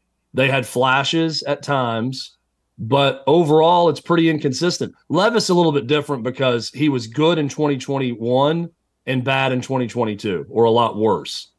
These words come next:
And, you know, everyone wants to make the excuse of, "Well, offensive coordinator, offensive line wasn't as good." I think there's more there than that.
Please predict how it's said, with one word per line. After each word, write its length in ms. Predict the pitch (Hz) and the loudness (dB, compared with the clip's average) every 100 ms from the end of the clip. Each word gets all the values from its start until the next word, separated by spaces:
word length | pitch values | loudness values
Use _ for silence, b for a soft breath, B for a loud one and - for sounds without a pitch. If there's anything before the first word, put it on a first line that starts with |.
| _ _ - | _ _ -4
And, 300 | 135 135 131 | 0 0 -2
you 240 | 151 147 156 | -6 0 2
know, 60 | |
everyone 280 | 156 156 147 | 2 2 4
wants 180 | 143 127 | 2 0
to 40 | |
make 200 | 135 127 | 0 0
the 80 | 127 | 0
excuse 360 | 113 - 127 123 | -2 -2 -4 -2
of, 120 | 110 | 0
"Well, 340 | 113 107 107 - | 0 0 -4 -2
offensive 400 | 120 - 104 101 | -2 -2 -8 -4
coordinator, 760 | - 151 139 135 127 117 - _ - | 0 2 2 2 2 0 -4 _ -2
offensive 400 | 123 127 123 117 | -2 0 -4 -2
line 300 | 135 139 139 | 0 2 2
wasn't 260 | 135 120 | 0 -2
as 80 | 127 | -4
good." 220 | 117 135 | 0 0
I 120 | 123 131 | 0 -2
think 200 | 160 143 | -2 -2
there's 200 | 131 107 | -4 -2
more 220 | 123 127 | 0 0
there 280 | 117 120 127 | 2 0 2
than 140 | 135 | 0
that. 280 | 139 156 160 | 0 0 -2